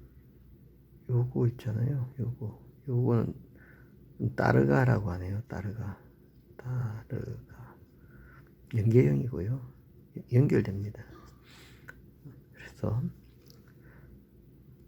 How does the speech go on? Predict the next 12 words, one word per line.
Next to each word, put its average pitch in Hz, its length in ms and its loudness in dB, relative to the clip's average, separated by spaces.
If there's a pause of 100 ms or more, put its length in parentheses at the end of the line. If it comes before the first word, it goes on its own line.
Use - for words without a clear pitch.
(1040)
아브라함은, 123 760 4 (680)
아브라함은 120 760 4
주었다. - 680 -4 (1500)
에트 117 380 -4
골 - 480 -2 (260)
아쉐르로 131 840 -4 (1300)
그에게, 104 680 -6 (1000)
그에게 117 580 8 (320)
모-, 117 420 2
그의 123 260 8
모든 107 480 4
것을, 104 440 -2